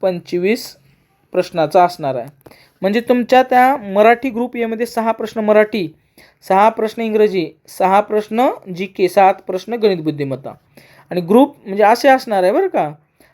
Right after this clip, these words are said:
आणि ग्रुप बीमध्ये सहा प्रश्न मराठी, म्हणजे नंतर इंग्रजी सहा आणि जनरल नॉलेज जीके सात प्रश्न ग्रुप बीमध्ये असणार आहेत.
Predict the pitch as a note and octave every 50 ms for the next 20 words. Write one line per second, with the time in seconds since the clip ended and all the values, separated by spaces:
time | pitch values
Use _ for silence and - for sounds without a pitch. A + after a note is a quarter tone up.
0 | _ - E3+ G3 G#3 F3 F#3+ A#3 C#4 D4+ D#4+ C#4 F#3 A3 B3+ C4+ C#4 C#4 C#4 C4
1 | C4+ C#4 C4+ - A#3 A#3 A#3 B3 A#3+ B3 A#3+ A3+ - B3 B3 B3+ C4 C#4+ E4 -
2 | _ _ _ _ _ _ - F#3+ G#3 A3 A3+ A3 - A3+ G3+ F3+ E3+ F3 F#3 F#3+
3 | F#3+ A#3 B3 B3+ C4+ E4 - - _ _ _ _ _ - F3+ F#3 G3+ G#3+ G#3 A#3
4 | A#3 B3+ B3 B3 B3+ C4+ C4+ A3+ B3 A#3+ B3 A#3+ A#3 A#3 B3 B3 - _ _ _
5 | _ _ - F#3 F#3+ G#3+ B3 - D#3+ F#3 F3+ G3 A3 A3+ A3 A#3+ A#3+ A#3+ A#3+ A#3+
6 | B3 C4 C4 G3 F#3 A3+ A3+ - A#3+ G#3+ F#3 F3+ - - - - A3+ A3 B3 A#3
7 | - A#3 A#3+ A#3 - A#3+ B3 G#3 A3+ A#3+ A#3 F#3 G3+ A#3 A#3 A3 A3 G#3+ G#3+ G#3
8 | - - F#3 F3+ F#3+ A3 E4